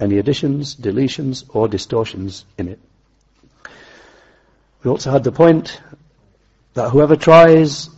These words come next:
to play around with the Qur'an and mess around with the Qur'an, then Allah will expose him.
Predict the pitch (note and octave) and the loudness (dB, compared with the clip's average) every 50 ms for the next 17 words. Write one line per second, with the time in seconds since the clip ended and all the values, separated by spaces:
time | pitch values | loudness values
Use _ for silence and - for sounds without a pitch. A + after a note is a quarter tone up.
0 | _ _ _ _ _ _ _ _ _ _ _ _ _ _ _ _ _ _ _ _ | _ _ _ _ _ _ _ _ _ _ _ _ _ _ _ _ _ _ _ _
1 | _ _ _ _ _ _ _ - - - - C#3+ C#3+ C#3+ C3+ C#3 D#3 F3 F3 D#3+ | _ _ _ _ _ _ _ -12 -12 -2 2 6 6 8 8 8 8 8 8 6
2 | C#3 C3+ B2 B2+ - D3 C3 - C3+ C3 B2+ A#2 G#2+ G2+ G#2 A2+ C3+ C3 - - | 6 4 2 0 0 0 0 2 4 4 4 4 4 2 0 0 -2 -2 -2 -2
3 | D3 D3+ E3 E3+ D3+ C3+ B2 A2+ A#2+ - B2 - - A2+ G#2+ G2+ F#2+ F2 E2 - | 2 2 4 4 2 0 -2 -4 -4 -4 -4 -2 -2 -2 -2 -2 -4 -8 -10 -14
4 | _ _ _ _ _ _ _ _ _ _ _ _ _ _ _ _ - G#3 F3 - | _ _ _ _ _ _ _ _ _ _ _ _ _ _ _ _ 0 0 0 2
5 | - B2+ B2 B2 A#2+ A#2+ B2+ B2+ B2+ B2 B2 C3 C3+ - - - - _ _ _ | 2 0 0 2 4 4 6 6 6 6 4 4 0 -4 -8 -16 -20 _ _ _
6 | _ _ - B2 C3 - A#2 - - - - - G#2 G2+ G#2 - - G#2 F#2 F2 | _ _ -6 -4 -4 -4 -6 -6 -8 -8 -6 -4 -2 -2 -2 -4 -6 -10 -12 -12